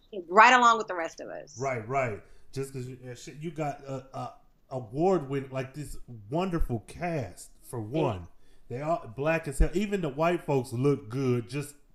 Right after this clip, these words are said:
Speaker 2: being near all this blackness. Like,
Speaker 1: Yes.
Speaker 2: it, and it,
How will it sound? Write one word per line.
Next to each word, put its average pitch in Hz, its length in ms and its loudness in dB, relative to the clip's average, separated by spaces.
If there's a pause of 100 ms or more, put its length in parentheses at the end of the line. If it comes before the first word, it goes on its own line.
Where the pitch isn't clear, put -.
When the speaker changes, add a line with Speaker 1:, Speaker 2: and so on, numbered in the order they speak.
(120)
Speaker 2:
being 135 460 -2
near 151 260 4
all 120 200 0
this 107 180 -4
blackness. 98 540 -8 (180)
Like, 139 280 -4
Speaker 1:
Yes. 466 260 6 (420)
Speaker 2:
it, 214 280 0 (240)
and 226 120 0
it, 220 220 0